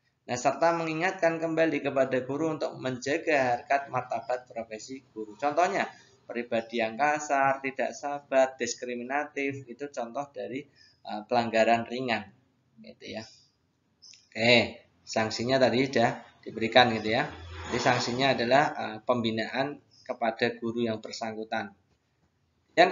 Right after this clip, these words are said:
kedua adalah sanksi sedang atau pelanggaran sedang. Nah, pelanggaran sedang ini,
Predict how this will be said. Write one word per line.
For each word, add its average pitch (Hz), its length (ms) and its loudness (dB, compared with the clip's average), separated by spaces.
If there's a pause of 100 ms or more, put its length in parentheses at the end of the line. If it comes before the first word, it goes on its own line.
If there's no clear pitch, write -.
kedua 196 300 4
adalah 185 240 2
sanksi 175 400 2
sedang 117 480 2
atau 117 240 -2
pelanggaran 123 560 4
sedang. 107 480 -4
Nah, 107 160 -20
pelanggaran 113 480 0
sedang 117 480 0
ini, 151 320 -4